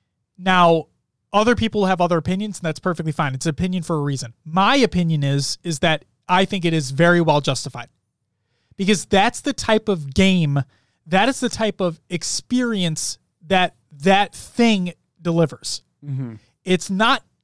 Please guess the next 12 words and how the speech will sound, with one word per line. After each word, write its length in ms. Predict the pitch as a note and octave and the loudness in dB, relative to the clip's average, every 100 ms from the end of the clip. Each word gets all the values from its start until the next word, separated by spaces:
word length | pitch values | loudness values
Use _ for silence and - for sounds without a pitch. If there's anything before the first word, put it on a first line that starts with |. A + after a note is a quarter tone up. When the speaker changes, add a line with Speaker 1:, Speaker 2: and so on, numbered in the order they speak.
| _ _ _ | _ _ _
Speaker 1:
a 100 | G3 | -4
happy-go-lucky 920 | G3 G#3+ G#3+ G#3 E3+ F#3+ F#3 F#3+ F3 D#3 | 0 -2 0 0 4 4 4 0 -4 -6
tale. 400 | F#3+ F3+ C3 _ _ _ _ | -4 -4 -6 _ _ _ _
Speaker 2:
Right. 300 | C#3+ B2+ A#2+ _ _ _ - | -10 -10 -12 _ _ _ 0
Speaker 1:
Neil 260 | G3+ D4+ | 4 4
Druckmann 500 | G3+ B3+ C4 G#3+ F#3 | 4 0 0 -2 -4
came 260 | - A3 G3+ | -4 -2 4
out 260 | G3+ E3 _ _ _ _ | 4 2 _ _ _ _
immediately 840 | F#3+ G3+ C4+ A#3+ F3 D3 D3+ C#3+ D3 | -2 0 2 2 -2 -4 -4 -4 -6
and 160 | F3+ F3+ | -6 -6
said 360 | - A#3 G3 F3 | 0 0 0 0
that 240 | D#3+ | 0